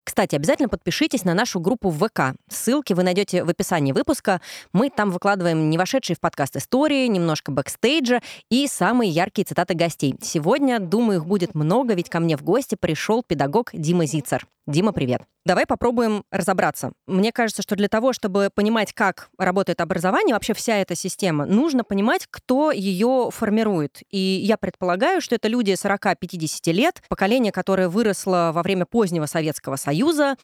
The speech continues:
и их, соответственно, готовила как раз-таки советская система образования.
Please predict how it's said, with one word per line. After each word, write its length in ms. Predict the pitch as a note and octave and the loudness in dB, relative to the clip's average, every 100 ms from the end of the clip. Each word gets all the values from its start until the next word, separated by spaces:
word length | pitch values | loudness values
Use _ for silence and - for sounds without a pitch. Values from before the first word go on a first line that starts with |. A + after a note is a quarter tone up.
| - | -4
и 80 | A3 | 0
их, 280 | A#3+ F#4 - | 2 0 0
соответственно, 500 | A3+ - D4+ A#3+ G#3 | -2 -2 -2 -2 -2
готовила 680 | F3+ F#3 - C4+ E4 E4 | -2 -2 0 0 2 0
как 180 | G#3+ F#3 | 0 0
раз-таки 360 | A3+ B3+ B3+ G3+ | -2 -2 -6 -4
советская 560 | E3+ D3+ A3 - A#3+ | -2 0 0 0 -4
система 520 | - D#3+ F#3 F#3+ F#3 - | -2 -2 0 0 0 -2
образования. 720 | D#3+ F3+ D#3 D#3+ D#3 C#3 C3 | -2 0 0 0 2 0 -2